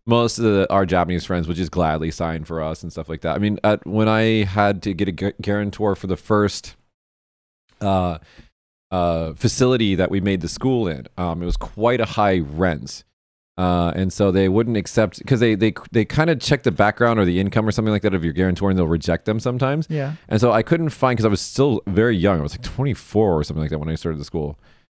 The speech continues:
Speaker 1: And, uh, I couldn't find somebody to guarantee the, uh, the lease. And then randomly, one of my not even close friends, I don't even see him anymore. "Fuku-san, you are the fucking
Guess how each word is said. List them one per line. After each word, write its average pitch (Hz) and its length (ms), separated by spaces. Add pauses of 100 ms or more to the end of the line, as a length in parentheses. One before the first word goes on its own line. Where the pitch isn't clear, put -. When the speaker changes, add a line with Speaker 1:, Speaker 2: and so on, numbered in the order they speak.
(160)
Speaker 1:
And, 104 360
uh, 98 360
I 101 60
couldn't 135 260
find 123 320
somebody 113 200
to 87 80
guarantee 98 760
the, 85 460
uh, 85 220
the 82 240
lease. 101 440
And 95 140
then 101 240 (320)
randomly, 117 760
one 101 180
of 104 100
my 92 220
not 101 340
even 143 220
close 120 240
friends, 107 160
I 95 80
don't 120 160
even 127 160
see 110 240
him 110 160
anymore. 73 420 (500)
"Fuku-san, 92 680 (360)
you 117 260
are 101 80
the 90 100
fucking 95 340